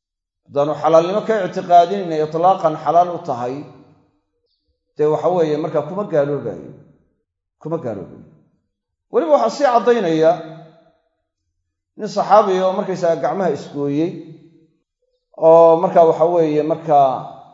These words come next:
dabeedna markaa sidaa ku dhintay ayaa saxaabada qaarkood ku riyoodeen. Markaasaa waxaa la weydiiyey waxa Ilaahay ku falay.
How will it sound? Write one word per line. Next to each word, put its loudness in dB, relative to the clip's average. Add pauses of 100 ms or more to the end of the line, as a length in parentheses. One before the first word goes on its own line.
(720)
dabeedna 2
markaa 0
sidaa -2
ku -10
dhintay -14 (1160)
ayaa 4
saxaabada -4
qaarkood -4
ku -12
riyoodeen. -10 (960)
Markaasaa 0
waxaa 0
la 0
weydiiyey -2
waxa -4
Ilaahay -2
ku -16
falay. -12